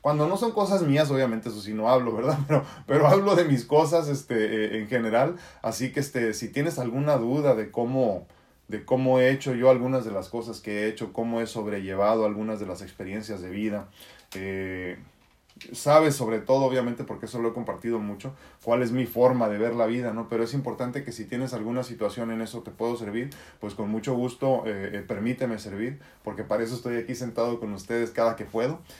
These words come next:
y te agradezco infinitamente tus comentarios. Vamos a tra-, a tratar también el día de hoy de tener una persona en vivo en Facebook, en la plataforma de Facebook, para poder platicar con ella o con él,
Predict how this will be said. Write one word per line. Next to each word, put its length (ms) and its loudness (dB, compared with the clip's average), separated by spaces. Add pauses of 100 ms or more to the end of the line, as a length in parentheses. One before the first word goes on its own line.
(120)
y 100 -10
te 100 -2
agradezco 380 0
infinitamente 640 -2
tus 160 -8
comentarios. 540 2
Vamos 300 0
a 80 0
tra-, 220 2
a 120 0
tratar 380 0
también 280 -2
el 100 -2
día 140 0
de 80 2
hoy 140 2
de 100 -4
tener 220 -4
una 180 -2
persona 340 -6
en 80 -4
vivo 220 0
en 80 -6
Facebook, 400 -4
en 100 -6
la 100 -6
plataforma 480 -6
de 60 -4
Facebook, 380 -4
para 180 -4
poder 220 -6
platicar 380 -6
con 160 -4
ella 260 2
o 140 0
con 180 -2
él, 180 -2